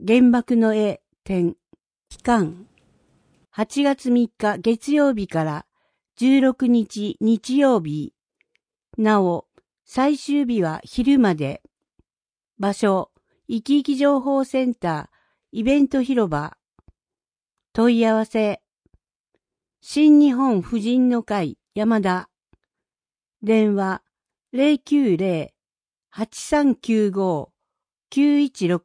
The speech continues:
八。個人事業税、第一期分の納期。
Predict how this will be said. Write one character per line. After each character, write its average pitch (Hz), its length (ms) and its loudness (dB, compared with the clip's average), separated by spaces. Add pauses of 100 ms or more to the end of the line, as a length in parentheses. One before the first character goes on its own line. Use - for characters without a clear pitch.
(120)
八。 165 480 -10 (2250)
個 233 160 0
人 277 320 2
事 240 140 -4
業 262 280 2
税、 156 420 -4 (460)
第 254 420 2
一 240 60 -4
期 - 220 -6
分 233 320 0
の 202 280 -4
納 247 260 2
期。 - 440 -8